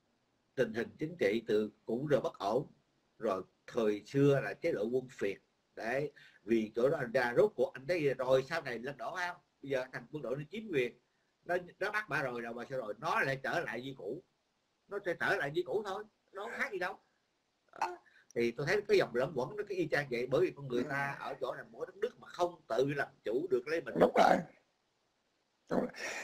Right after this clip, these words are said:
Speaker 1: À, không làm chủ được lấy mình thì cái chuyện đó là chuyện đương nhiên nó xảy ra thôi. Mà tất cả coi là này, nếu mà cho rước mình nói một cách là rước voi về giày mã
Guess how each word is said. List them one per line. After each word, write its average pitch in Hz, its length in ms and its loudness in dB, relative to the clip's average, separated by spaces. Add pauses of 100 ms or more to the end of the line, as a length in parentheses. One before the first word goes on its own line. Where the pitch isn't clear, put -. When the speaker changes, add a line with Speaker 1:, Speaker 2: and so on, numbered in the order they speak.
(440)
Speaker 1:
À, 135 240 -6 (260)
không 151 240 -10
làm 123 220 0
chủ 151 140 2
được 139 120 0
lấy 156 120 0
mình 120 160 -6 (100)
thì 113 160 -2
cái 139 160 -8
chuyện 110 200 -4
đó 147 80 -4
là 113 120 0 (100)
chuyện 104 200 -6 (180)
đương 143 240 2
nhiên 135 160 -6
nó 135 60 -14
xảy 135 200 -2
ra 120 220 -4
thôi. 123 120 -12 (540)
Mà 113 360 8 (160)
tất - 100 0 (100)
cả 123 320 0
coi 131 200 -2
là 117 60 -2
này, 113 260 -4 (120)
nếu 180 260 4
mà 113 160 0
cho 135 180 0
rước 180 200 2 (400)
mình 117 120 -4
nói 185 140 -10
một 147 80 -16
cách 180 100 -4 (160)
là 117 140 -4
rước 165 260 0 (280)
voi 147 440 0
về 113 360 -2
giày 107 300 -4
mã 120 160 -4